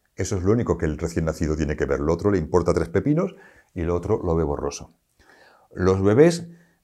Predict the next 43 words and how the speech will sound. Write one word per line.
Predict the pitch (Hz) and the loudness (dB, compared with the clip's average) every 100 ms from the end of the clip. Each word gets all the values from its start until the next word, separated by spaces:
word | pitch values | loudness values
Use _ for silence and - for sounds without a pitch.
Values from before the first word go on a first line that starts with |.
| - | -8
desde | 90 90 87 87 90 87 90 | 0 2 4 4 4 2 2
que | 92 | 4
nacen, | 110 127 160 85 - - - | 2 2 0 -2 -8 -18 0
oyen. | 101 85 73 65 _ _ | 2 2 0 -6 _ _
De | - 76 | -6 -4
hecho, | 90 135 - - | -2 -2 -4 4
oyen | 123 117 82 - | 6 6 2 0
antes | 87 80 | -2 -2
de | 82 | -2
nacer | 80 85 78 | -2 0 0
y | |
verían | 76 95 160 87 | 4 6 6 4
antes | 85 | 2
de | 90 | -2
nacer | 82 104 | 0 -2
si | 123 | -2
no | 98 | 0
fuera | 92 101 | 0 0
porque | 98 82 | -2 -2
ahí | |
dentro | 82 87 110 | -2 -2 -2
no | 80 | -4
hay | 67 | -4
luz. | 69 - _ _ _ _ - | -8 -14 _ _ _ _ -10
Los | 78 78 | -8 -4
niños | 85 95 117 127 - _ _ - | -2 0 0 -2 -10 _ _ 0
oyen | 101 135 104 | 2 2 -2
desde | 85 80 | -2 -2
antes | 82 87 107 110 | -2 -2 -4 -2
del | 85 | -4
nacimiento. | 78 78 78 76 69 - _ _ _ _ _ _ _ | -4 -6 -4 -4 -6 -14 _ _ _ _ _ _ _
Y | - 87 | -8 -2
por | 78 | 2
eso | 82 - 156 85 | 2 2 2 2
ahora | 80 82 104 | 2 2 2
se | 101 | 0
les | 78 85 | -2 -2
hace | 78 82 | -4 -4
a | |
todos | 85 92 85 | 0 -2 -2
la | 82 | -4
prueba | 82 80 80 | -2 0 0
de, | 78 76 76 73 | 0 0 -2 -4